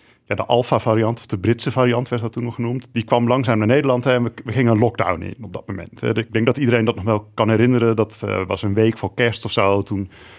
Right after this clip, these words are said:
kwam de tweede torentje-speech van, van Rutte. En, eh, nou, dat was een beetje de situatie qua positieve tests waar we nu ook in zitten.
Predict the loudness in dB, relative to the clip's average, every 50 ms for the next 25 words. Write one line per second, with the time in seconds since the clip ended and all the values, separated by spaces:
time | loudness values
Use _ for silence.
0 | -20 _ _ -2 -2 -2 -2 -4 -2 0 2 2 4 4 2 2 0 -2 _ -2
1 | 0 0 0 0 0 -2 -2 -4 -4 -4 -2 -2 -2 -2 -4 -2 -2 0 0 0
2 | -2 -2 -2 0 0 2 2 2 2 2 2 0 2 2 2 2 0 0 0 -2
3 | -4 -4 -6 -6 -6 -4 -2 -2 -2 0 0 0 0 2 2 2 2 0 -2 -4
4 | -4 -6 -4 0 2 2 2 0 -2 -4 -6 -6 -8 -10 -18 -20 -10 -4 -2 -2
5 | 0 2 2 0 0 0 -4 -6 -6 -6 -6 -4 -2 0 0 -2 -4 -6 -4 0
6 | 2 2 2 4 2 4 2 2 2 0 -2 -4 -6 -6 -10 -12 -12 -12 -14 -14
7 | -16 -16 -16